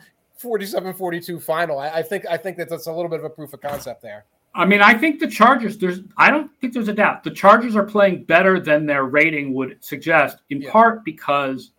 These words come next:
Speaker 2: they've been aggressive on fourth downs and they're taking the win probability that other teams kick away.
Speaker 1: Right.
Speaker 2: But they're also more success-,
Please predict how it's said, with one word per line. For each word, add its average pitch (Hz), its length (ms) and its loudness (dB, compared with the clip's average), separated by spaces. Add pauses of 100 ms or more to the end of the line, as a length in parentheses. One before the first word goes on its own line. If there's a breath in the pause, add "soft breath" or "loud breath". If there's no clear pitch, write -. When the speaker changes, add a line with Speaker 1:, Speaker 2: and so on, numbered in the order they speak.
(140)
Speaker 2:
they've 151 240 0
been 156 140 -2
aggressive 151 440 0
on 151 160 0
fourth 151 300 -6
downs 131 420 -2
and 139 100 -6
they're 135 140 -6
taking 165 400 -8
the 160 80 -6
win 165 220 -4
probability 143 600 -6
that 139 120 -10
other 139 200 -4
teams 143 300 -10
kick - 260 -8
away. 135 520 0 (340)
Speaker 1:
Right. 120 220 -16 (640)
Speaker 2:
But 170 180 4
they're 180 180 6
also 214 320 8
more 165 220 0
success-, 151 460 -4